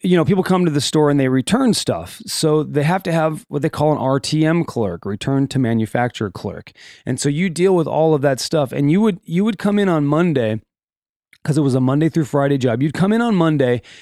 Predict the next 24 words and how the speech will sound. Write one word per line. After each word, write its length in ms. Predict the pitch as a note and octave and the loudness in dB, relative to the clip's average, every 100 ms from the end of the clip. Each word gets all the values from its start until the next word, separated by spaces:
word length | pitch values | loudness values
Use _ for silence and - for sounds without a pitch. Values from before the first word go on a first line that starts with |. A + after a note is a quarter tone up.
| - | -6
and 340 | D#3+ D#3+ A2+ | -2 0 0
bust 380 | F3 G#3 G3 - | 2 2 0 0
your 200 | G3 G3 | 0 0
ass 300 | D3 D#3+ D3+ | -2 -2 -2
to 100 | D3+ | -2
get 140 | C#3 C3+ | 0 0
it 100 | A#2 | -2
cleaned. 440 | C#3+ C3+ A#2 G#2+ - - - | -2 0 0 -4 -10 -20 -18
You'd 220 | - C3+ - | -6 -4 -2
come 180 | E3 | 0
in 160 | E3 D#3+ | 2 2
the 80 | D3+ | 2
next 240 | D#3+ - | 0 0
Monday 400 | D#3 D#3+ E3 E3 | 0 2 2 2
and 160 | D#3 D3+ | 2 0
it 140 | D3 | 2
was 220 | D3 B2 - _ | 0 -2 -6 _
just 340 | - E3 - - | 0 0 0 -2
destroyed 800 | D3 - - - B2+ C3 B2 G#2 | -2 -2 -6 -6 -2 0 2 0
again. 420 | F2+ F2+ F2 F#2 | -4 -6 -10 -10
I 100 | - | -2
mean, 380 | C#3 C#3 C3+ B2+ - _ _ _ - A2 | 0 2 2 -2 -6 _ _ _ -12 -4
disgustingly 920 | C#3+ - - F3+ E3+ F#3+ F3 E3+ E3 | -2 -2 0 0 0 0 2 4 2
destroyed. 800 | C3 C3+ - - C3+ G#2+ F#2 F2+ | 0 -2 -2 0 0 0 -6 -14